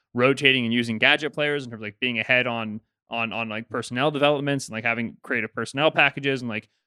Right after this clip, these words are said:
doing run stuff out of pass looks and doing pass stuff out of run looks, like, all the stuff that, like, we attributed to the Patriots being really smart football over the course of the last few years, that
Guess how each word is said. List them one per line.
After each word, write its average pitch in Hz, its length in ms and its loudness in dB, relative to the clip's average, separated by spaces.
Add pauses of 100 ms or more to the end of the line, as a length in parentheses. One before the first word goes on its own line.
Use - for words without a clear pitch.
(140)
doing 123 220 0
run 131 220 2
stuff 135 200 0
out 117 80 2
of 113 80 -4
pass 147 280 2
looks 147 200 -2
and 127 60 -14
doing 113 120 -6
pass 131 220 -2
stuff 120 140 -8
out 110 60 -6
of 113 60 -6
run 139 120 -2
looks, 139 160 -2
like, 123 100 -6
all 160 180 4
the 165 80 0
stuff 156 280 0
that, 131 80 -4
like, 135 320 0 (380)
we 135 140 4
attributed 151 520 0
to 139 60 -10
the 127 100 -6
Patriots 135 400 0
being 123 180 -2
really 131 180 -2
smart 127 340 -4
football 139 300 0
over 113 120 -2
the 113 60 -6
course 123 200 -4
of - 40 -14
the 123 60 -6
last 113 220 -4
few 120 100 -2
years, 147 440 2 (1500)
that 135 220 -4